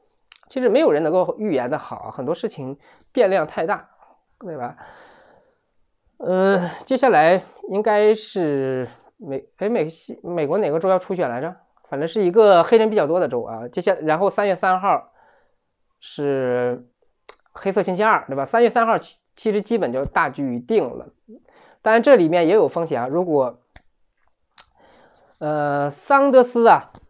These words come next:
不能过半的话，对吧？美国那个超级代表就来了。啊，呃，美国的那个票数交易啊，民主党那个票数交易啊，当然不是，共和党是，是，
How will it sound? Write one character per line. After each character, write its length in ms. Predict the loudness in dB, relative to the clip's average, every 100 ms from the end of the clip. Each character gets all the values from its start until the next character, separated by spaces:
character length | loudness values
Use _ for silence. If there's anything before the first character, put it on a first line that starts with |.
| _ _ _ _
不 100 | 4
能 180 | 6 6
过 140 | 8
半 180 | 6 6
的 120 | 2
话， 260 | 2 0 -2 -10
对 80 | -6
吧？ 80 |
美 220 | 0 2 2
国 100 | 4
那 100 | 6
个 160 | 6
超 220 | 4 0
级 80 | 2
代 120 | 4
表 120 | 4 4
就 80 |
来 160 | 2 2
了。 180 | -2 -4 -10 -20 -20 _ _ _ _
啊， 160 | -18 -12
呃， 460 | -8 -6 -4 -6 -10 -18 _ _ -20 _ -10
美 180 | -6
国 140 | -2 0
的 100 | 2
那 100 | 4
个 220 | 4 2 -4 -20 _ _ _ _
票 220 | 0 2
数 140 | 2 -2
交 280 | 2 2 2
易 180 | 0
啊， 100 | -4 -4
民 100 | -2
主 80 | 2
党 160 | 2
那 60 | 0
个 80 | -2
票 240 | 0 -2
数 120 | -2
交 140 | -4 -4
易 60 |
啊， 140 | -4 -6
当 100 | -6
然 100 | -6
不 80 | -8
是， 100 | -6
共 140 | -2
和 100 | 2
党 140 | 2 -2
是， 100 | -6
是， 180 | -12